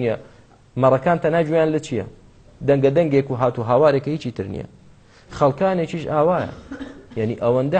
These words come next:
حاشا تێنەگەیشتون، هیچ تێناگا. چەند بانجی کەیت و قورئانی بۆ بخوێنیتەوە، حەدیسی بۆ بخوێنیتەوە. برای من، ئەوەی من دەیڵێم ئەوەیە. دەڵێ: "دی بۆ فلانە کە زواناڵێ." ئێ، تخوا وەرە.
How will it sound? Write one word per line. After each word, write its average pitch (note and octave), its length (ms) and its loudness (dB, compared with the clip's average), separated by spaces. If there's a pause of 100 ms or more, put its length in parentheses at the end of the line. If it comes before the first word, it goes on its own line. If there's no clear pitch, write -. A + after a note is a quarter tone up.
حاشا B2 360 -2 (140)
تێنەگەیشتون، B2 840 -2 (1400)
هیچ E3+ 220 -4
تێناگا. A3+ 460 -2 (880)
چەند A3 180 4 (100)
بانجی F3 440 2
کەیت B2+ 240 -2
و A2 80 -4 (340)
قورئانی D#3 480 6
بۆ C#3 140 4
بخوێنیتەوە، A#2+ 540 -4 (100)
حەدیسی D3+ 380 0
بۆ C#3 120 4
بخوێنیتەوە. A2+ 340 -6 (280)
برای D#3 240 6
من، C3 200 0
ئەوەی E3 240 6
من F3 100 0
دەیڵێم E3 380 4
ئەوەیە. A2 300 2 (500)
دەڵێ: F3+ 160 2
"دی F#3 100 0
بۆ E3 100 4
فلانە B2 280 4
کە A2 100 -2
زواناڵێ." G2+ 420 -6 (1080)
ئێ، G2 140 -8
تخوا B2 260 -4
وەرە. A2 200 -4